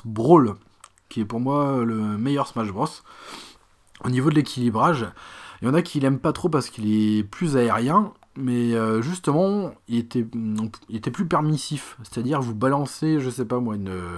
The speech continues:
un flacon ou un objet, euh, sur la tronche du personnage, il volait, euh, bah, très très loin, quoi. Tandis que là, on est revenu à quelque chose de plus frontal au niveau, euh,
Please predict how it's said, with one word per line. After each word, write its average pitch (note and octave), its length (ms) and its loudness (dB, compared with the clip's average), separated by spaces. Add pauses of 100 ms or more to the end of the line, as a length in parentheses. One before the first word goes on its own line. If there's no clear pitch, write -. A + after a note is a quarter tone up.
(600)
un G#2 140 -2
flacon B2+ 540 -2
ou G#2+ 60 0
un G#2 140 0
objet, A#2 280 2 (240)
euh, G2 340 -4 (220)
sur G#2+ 140 -10
la G2+ 40 -6
tronche A#2+ 160 -4
du A2+ 80 -4
personnage, C#3 380 -2
il A2 160 -4
volait, D3+ 480 2
euh, F#2+ 300 -4 (520)
bah, - 260 -10
très - 160 -4
très - 160 -2
loin, D3 240 2
quoi. - 220 -12 (600)
Tandis B2+ 240 -2
que D3+ 100 -4
là, F#3 140 6
on D#3+ 160 2
est B2+ 80 6
revenu C#3 400 2
à D3+ 60 2
quelque - 180 -4
chose D#3+ 160 -4
de C3+ 80 0
plus D3 240 -2
frontal D#3+ 580 -2
au D#3 60 0
niveau, A#2+ 560 0
euh, G2+ 300 -4